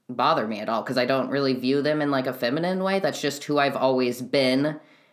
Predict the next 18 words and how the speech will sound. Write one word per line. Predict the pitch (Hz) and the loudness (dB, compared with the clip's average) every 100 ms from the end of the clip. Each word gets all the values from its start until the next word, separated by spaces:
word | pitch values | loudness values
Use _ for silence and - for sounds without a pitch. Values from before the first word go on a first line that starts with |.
| - | -2
as | 131 | 0
a | 117 | 0
person | - 127 123 156 156 | -2 -4 -2 -4 -4
to | 175 | -2
them. | 185 196 226 220 - _ _ _ _ - | 0 0 0 -2 -12 _ _ _ _ -14
So | - 156 147 143 | 0 4 4 2
that | 151 143 | 0 0
doesn't | 147 139 131 | 0 -2 0
really, | 139 135 135 127 - - - | 2 4 2 0 -4 -18 0
so, | 196 | 2
like, | 190 | 4
we | 185 | 4
never | 190 185 | 4 4
had | 175 | 2
a | 160 | 2
conversation | 160 151 147 135 135 | 2 0 0 -2 0
about, | 123 - | -2 -2
like, | 117 | -4